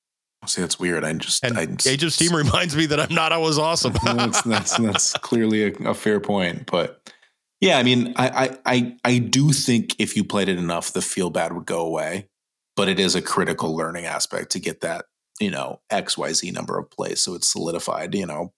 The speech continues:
Speaker 1: So I still would love to explore. I don't think I could go to Age of Steam Con, though, even though it's this number two game, just 'cause I think I would even kind of get too much feel bad out of it. But
Speaker 2: Oh, God. Ooh, yeah.
Speaker 1: I love it.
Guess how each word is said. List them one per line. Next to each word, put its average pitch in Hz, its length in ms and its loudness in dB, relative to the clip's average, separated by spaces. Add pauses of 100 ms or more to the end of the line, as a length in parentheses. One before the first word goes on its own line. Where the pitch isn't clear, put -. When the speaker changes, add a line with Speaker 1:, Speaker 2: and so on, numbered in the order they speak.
Speaker 1:
So - 300 -2 (1000)
I 139 140 6
still 135 240 4
would 120 120 6
love 120 200 4
to 123 140 4
explore. 113 880 2 (220)
I 123 160 4
don't 131 320 2
think 117 480 0 (260)
I 104 220 2
could - 260 -2
go 107 140 2
to 104 60 2
Age 98 180 2
of 95 80 0
Steam 107 280 0
Con, 120 260 0
though, 123 160 2
even 113 120 2
though 104 60 0
it's 98 100 -2
this 98 160 -4
number 101 200 0
two 101 160 0
game, 104 260 0
just - 200 -4
'cause 90 140 -2
I 90 60 -2
think 87 200 -4
I 82 120 0
would 87 140 0
even 90 360 -2 (300)
kind 87 100 -6
of - 240 -6 (300)
get 95 180 -4
too - 140 -6
much 95 220 -2
feel 98 200 0
bad 95 220 2
out 98 160 4
of 101 80 0
it. - 260 0
But 85 240 0
Speaker 2:
Oh, 92 120 -2
God. 80 340 -8 (180)
Ooh, 82 140 -4 (320)
yeah. 76 260 -6 (840)
Speaker 1:
I 98 40 -4
love 82 200 0
it. - 140 -6